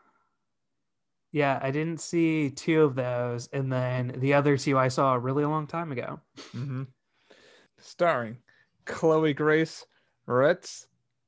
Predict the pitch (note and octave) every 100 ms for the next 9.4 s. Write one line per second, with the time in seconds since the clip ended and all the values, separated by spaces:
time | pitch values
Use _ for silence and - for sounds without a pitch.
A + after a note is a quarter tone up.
0 | - C#3 C#3 C3+ C#3 C3 B2 _ - D#3
1 | - B2 C3 F3 - _ _ _ _ _
2 | _ _ _ _ _ _ _ _ _ _
3 | _ - C#3 C3+ - D#3 D#3+ F3+ G3 _
4 | _ _ - D#3+ E3+ D#3 D3+ C#3 - _
5 | _ _ D#3 E3+ F#3 G3+ G#3 - _ _
6 | _ - E3 G3 G3+ F#3+ - - A#2 A#2+
7 | C#3+ F#3+ G#3+ _ _ _ _ _ _ _
8 | _ D#3 D#3 - E3 D#3 D#3 - E3 F3+
9 | F#3 F#3+ G3+